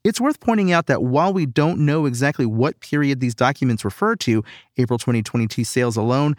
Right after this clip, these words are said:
quarter to date or year to date, they're emblematic of a greater trend. Both Matt Piscatella of Circana and Daniel Amat of Nico Partners told I G N their firms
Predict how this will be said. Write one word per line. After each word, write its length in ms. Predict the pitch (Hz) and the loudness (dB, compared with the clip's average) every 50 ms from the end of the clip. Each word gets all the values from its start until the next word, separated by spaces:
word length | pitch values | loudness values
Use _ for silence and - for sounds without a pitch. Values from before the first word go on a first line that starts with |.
| _ _ _ | _ _ _
quarter 300 | - - 135 131 123 117 | -4 0 0 2 2 0
to 120 | 104 - 104 | 0 -2 -2
date 280 | 104 120 139 151 147 - | 0 0 0 0 -2 -2
or 220 | - 135 143 156 151 | 0 0 2 2 2
year 260 | 135 123 123 156 202 | 0 0 0 0 0
to 120 | 202 - | -2 -2
date, 240 | 113 110 98 104 113 - - - _ _ | -2 -2 -2 -2 -4 -6 -14 -20 _ _
they're 180 | - 135 151 - - - | -2 0 0 0 0 0
emblematic 600 | 185 208 214 226 220 190 170 165 170 180 180 - | 0 2 2 2 2 2 2 2 2 0 0 0
of 100 | - 143 | 0 0
a 80 | 143 135 | 0 0
greater 340 | 127 131 151 175 170 147 | 0 0 0 2 0 0
trend. 420 | 113 - - 175 196 160 - - - _ _ _ _ _ _ _ _ _ | 0 0 0 0 0 0 -2 -6 -10 _ _ _ _ _ _ _ _ _
Both 280 | - 123 135 135 123 - | -2 0 0 0 2 2
Matt 280 | 139 135 131 127 - - | 2 2 2 0 0 -2
Piscatella 600 | - 135 - - - 107 - - 151 151 143 131 | -2 -2 -2 -4 -6 -4 -2 0 0 2 2 0
of 80 | 113 | 0
Circana 600 | - - 120 104 - - 147 160 180 131 87 - - - - _ _ | -2 -2 -4 -4 -2 0 0 0 2 0 -2 -4 -8 -14 -20 _ _
and 260 | - 175 208 220 208 170 | 0 0 2 2 2 0
Daniel 380 | - 170 180 180 175 170 160 | 0 0 2 2 2 2 2
Amat 320 | 143 135 139 143 147 165 156 | 2 2 2 2 2 2 2
of 100 | 131 120 | 2 2
Nico 360 | 127 143 190 226 - 202 147 | 2 2 2 0 0 0 0
Partners 460 | 117 - 123 117 82 110 117 113 - - - - _ _ _ | 0 2 2 2 2 2 0 0 -2 -6 -10 -20 _ _ _
told 240 | - - 185 202 202 | -2 0 0 2 2
I 200 | 190 185 196 196 | 2 2 2 0
G 220 | 170 170 175 175 | 0 0 0 2
N 160 | 175 180 180 196 | 2 0 0 -2
their 340 | 160 143 123 151 185 240 277 | -4 -2 -2 0 0 0 -2
firms 420 | 254 - - 135 123 123 127 - | -2 0 0 2 2 2 2 0